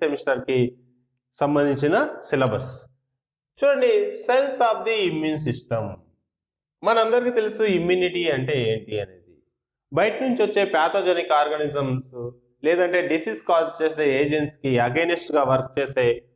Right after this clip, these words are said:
మన బాడీలో ఉండే system ఏది అంటే, immune system. ఇందులో ముఖ్యంగా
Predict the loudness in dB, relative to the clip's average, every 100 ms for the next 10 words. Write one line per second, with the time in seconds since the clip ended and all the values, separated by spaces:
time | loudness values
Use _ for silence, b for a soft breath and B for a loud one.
0 | -4 0 0 2 2 2 2 2 2 2
1 | 0 -2 -8 -6 -2 0 -2 -2 -2 -2
2 | -4 -2 -4 -4 -8 -12 -20 _ _ _
3 | _ _ _ _ _ _ _ _ _ _
4 | _ 0 2 2 2 2 -2 0 0 2
5 | 2